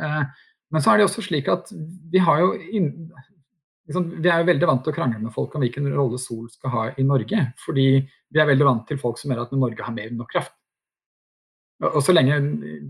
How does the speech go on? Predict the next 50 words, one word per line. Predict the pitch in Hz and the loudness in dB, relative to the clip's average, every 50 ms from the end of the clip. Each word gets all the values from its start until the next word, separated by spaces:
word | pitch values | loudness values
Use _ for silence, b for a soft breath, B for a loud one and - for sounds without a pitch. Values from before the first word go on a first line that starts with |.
| - - | -8 0
man | 160 156 156 147 135 | 0 2 2 2 0
på | - 170 | 0 2
en | 156 | 0
måte | 131 - - 156 | 0 0 -2 -2
mener | 139 120 120 135 | 0 0 2 0
at | - 143 | 0 2
Norge | 139 117 110 | 0 0 2
har | 135 135 | 2 2
mer | 127 113 120 | 2 2 2
enn | 131 131 | 2 2
nok | 123 123 - | 0 0 2
kraft, | - 170 180 - - - - - | 2 2 2 0 -6 -14 -4 0
og | 139 135 139 135 131 | 2 4 4 4 4
hvis | 131 123 - - | 2 0 0 -4
vi | 123 | -4
skal | - 143 139 | -2 0 2
bygge | 131 110 123 131 | 2 2 0 -2
sol, | - - 127 120 | -2 -2 -4 -4
så | - 127 | -2 -4
må | 123 127 | -4 -4
vi | 131 | -4
stenge | - - 135 117 110 123 135 | -2 0 0 0 2 2 2
vannkraftverk, | 127 117 - 113 110 - - 165 180 180 | 0 0 0 -4 -6 -4 0 -2 -2 0
så | - 147 | 0 -2
er | 131 | -2
det | 131 131 | -2 -2
klart | 110 107 127 | -2 -2 -2
at | 120 - | -2 -2
da | 113 104 | -4 -4
er | 107 123 | 0 0
du | 147 165 | 0 2
inne | 143 113 110 113 | 0 0 -2 -2
i | 110 120 | -2 2
en | 135 135 131 - _ _ _ _ _ _ _ _ _ _ _ _ - - | 2 2 2 0 _ _ _ _ _ _ _ _ _ _ _ _ 0 2
argumentasjonssyklus | 135 131 131 131 135 143 - 127 117 110 - - 131 117 - - 139 147 143 - | 4 4 4 4 2 2 0 0 -4 -4 -6 -6 -8 -8 -8 -2 -2 -2 -2 0
som | 151 135 | 0 2
er | 131 135 | 2 2
litt | 131 139 | 4 4
vanskelig | 143 120 - - - - 110 117 - | 2 0 0 -4 -12 -8 -8 -8 -4
å, | - 135 131 131 135 135 135 135 | -2 2 4 4 6 4 4 2
å | 139 135 135 | 0 2 2
vinne, | 151 131 110 123 - 190 180 | 4 2 2 2 0 2 2
for | 170 | 2
det | 147 131 | 2 2
er | 117 123 | 2 0
jo | 117 | -2
heller | 107 107 117 | -2 -4 -2
ikke | - 214 147 135 | 0 0 0 0
slik | 120 117 - 120 | -2 -2 -2 -4
at, | 117 117 _ _ | -6 -6 _ _